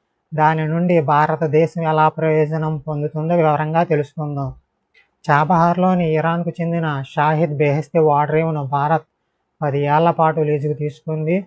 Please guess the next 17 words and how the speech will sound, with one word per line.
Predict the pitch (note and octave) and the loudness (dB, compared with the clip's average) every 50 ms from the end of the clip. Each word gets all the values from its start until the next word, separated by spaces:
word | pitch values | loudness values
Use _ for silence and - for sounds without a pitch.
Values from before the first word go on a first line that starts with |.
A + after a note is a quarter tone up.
| _ _ _ _ _ _ _ _ - | _ _ _ _ _ _ _ _ -6
ఓడరేవు | D3+ C#3+ C#3+ C#3+ D#3+ E3+ F3 F3+ F3+ F3+ F3+ | -2 2 2 4 4 4 4 4 2 2 2
నిర్వహణ | F3+ E3+ E3 E3 D#3+ E3+ E3+ D#3+ E3 E3 | 0 0 -2 -2 -2 -2 -2 -2 -2 -4
మొత్తం | D#3 D3+ D3+ D3+ - - D#3 D3+ | -4 -4 -4 -6 -6 -6 -6 -4
ఇప్పుడు | D3 C#3 C#3 - D3+ C#3 C#3 C#3 | -4 -4 -4 -4 -4 -2 -2 -2
భారత్ | C3 B2 C#3 C#3 C#3+ D3 D3+ D#3+ - _ _ - D#3+ | -2 0 2 2 2 2 0 -2 -4 _ _ -4 -2
చేతికి | D3 C#3 - C#3+ C#3+ | -2 -2 -2 -2 -2
వచ్చింది. | C#3 C#3+ C3+ - - D#3 D3+ D3 D3+ D#3+ F3+ F#3+ F3+ _ _ _ _ _ _ - - | -2 -2 -4 -6 -6 -6 -6 -4 -2 -2 -2 -2 -4 _ _ _ _ _ _ -6 -4
ఈ | D3 | -2
ఒప్పందంతో | C#3+ C#3 D3 C#3 - - E3+ F3 F3 F3 F3+ F3+ F3 - F3+ E3+ D#3 D#3+ D#3+ - | 0 0 -2 -4 -2 -2 0 0 2 2 0 0 2 2 4 4 2 2 -2 -6
ఆఫ్ఘనిస్తాన్, | C#3+ C#3+ D3 C#3 C3+ D#3 D#3+ D#3+ E3 D#3 - - F3 D#3+ D#3 D#3 D3+ D3+ _ _ _ _ _ - D3+ | -6 -4 -4 -4 -2 -2 -2 -2 -2 -4 -4 -4 -4 -4 -4 -4 -6 -8 _ _ _ _ _ -8 -4
అలాగే | D3 D3 D3+ D3+ D3+ D#3 D#3 D#3 D3+ | -2 2 2 2 2 4 2 0 0
మధ్య | C#3+ D3 C#3+ C#3 C3+ D#3 E3 | 0 -4 -6 -4 -2 0 2
ఆసియాతో | D#3+ D#3 D3+ D#3 - - E3+ D#3+ E3 E3 D#3+ - D#3+ | 2 2 2 0 -2 -2 0 2 2 2 0 0 -2
వ్యాపారానికి | D3 C#3+ C#3+ C#3+ C#3+ C#3+ D3+ D3+ D3+ D#3 D#3 D#3 D#3+ D#3+ D3 D#3+ D3+ | 0 0 0 0 0 2 2 2 2 2 0 -2 -4 -4 -4 -4 -4
భారతదేశం | C#3 C3+ C#3+ C#3 C#3 D3 D#3 C#3+ D#3 D3 C3+ D3+ D#3 D3 - D#3+ C#3+ | -2 0 0 0 -2 -2 -4 -6 -4 -2 -2 0 -2 -2 -4 -6 -8
కొత్త | C#3 - C#3+ C#3 _ - D3 | -6 -6 -6 -6 _ -6 -6
మార్గం | C#3+ C#3+ C#3+ C#3 C#3 C3 D3+ C#3 B2+ | -4 -2 -4 -4 -4 -4 -6 -6 -8